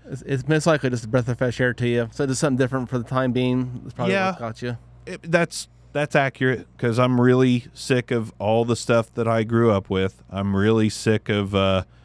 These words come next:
Speaker 2: like, I was doing a, talking to a buddy of mine today that lives in Idaho,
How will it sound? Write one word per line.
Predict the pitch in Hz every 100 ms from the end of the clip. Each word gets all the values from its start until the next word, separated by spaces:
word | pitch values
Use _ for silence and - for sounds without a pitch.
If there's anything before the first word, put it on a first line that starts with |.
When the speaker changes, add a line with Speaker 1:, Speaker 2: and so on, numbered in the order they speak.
| - - -
Speaker 2:
like, | 113
I | 110
was | 107 101
doing | 110 107
a, | 101 95 92 - - - - -
talking | 120 113 110
to | 104
a |
buddy | 95 104 104
of |
mine | 101 104 98
today | 98 101
that | 90
lives | 101 98
in | 92
Idaho, | 101 98 92 92 92